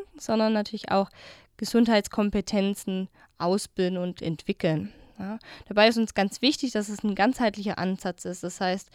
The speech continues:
wir wollen natürlich, ähm, die Maßnahmen so kreieren, dass sie für das körperliche, psychische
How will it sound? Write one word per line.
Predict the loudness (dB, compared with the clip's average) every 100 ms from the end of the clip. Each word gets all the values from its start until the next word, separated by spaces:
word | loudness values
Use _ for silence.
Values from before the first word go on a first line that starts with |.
| -20 -20 _
wir | -8
wollen | -2 0 0
natürlich, | -2 -2 0 0 -2 -6
ähm, | -8 -6 -6 -8 -6
die | -2
Maßnahmen | 2 2 2 0 0
so | 0 -2
kreieren, | -4 -4 0 0 0 -2
dass | -6 -4
sie | -6
für | -4 -4
das | -2 -6 -2
körperliche, | 4 4 4 0 -2 -2 -2 -2 -8
psychische | -4 -2 -2 -4 -4